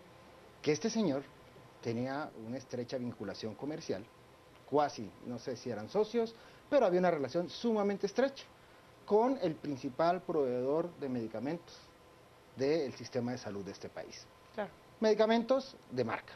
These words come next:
Speaker 1: ¿Por qué es importante que nos recordemos de esto? Porque ya veremos cómo esto encuentra un camino en la coyuntura cuando vemos el fallo de la C C, que tanta, tanta, tanto ha cobrado revuelo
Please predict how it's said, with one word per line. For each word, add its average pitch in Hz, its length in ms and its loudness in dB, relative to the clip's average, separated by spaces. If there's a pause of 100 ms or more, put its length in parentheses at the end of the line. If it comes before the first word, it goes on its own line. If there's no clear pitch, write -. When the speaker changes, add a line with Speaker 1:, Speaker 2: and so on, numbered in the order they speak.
(760)
Speaker 1:
¿Por 131 120 -4
qué 170 140 2
es 175 100 2
importante 165 400 0
que 170 100 0
nos 147 100 0
recordemos 143 420 0
de 220 100 6
esto? 254 300 2 (300)
Porque 113 200 -4
ya 131 120 6
veremos 160 400 4
cómo 147 260 2
esto 190 360 0 (260)
encuentra 131 500 0
un 143 80 -2
camino 180 460 4 (520)
en 127 180 0
la 127 80 -2
coyuntura 170 520 4
cuando 127 240 0
vemos 120 220 -2
el 98 100 -6
fallo 101 260 -2
de 98 120 -4
la 110 100 -6
C 151 140 -4
C, 214 180 2 (960)
que 117 140 -8
tanta, 110 500 -4 (100)
tanta, 110 760 -4 (360)
tanto 120 240 -6
ha 123 80 -4
cobrado 117 640 -2
revuelo 143 480 2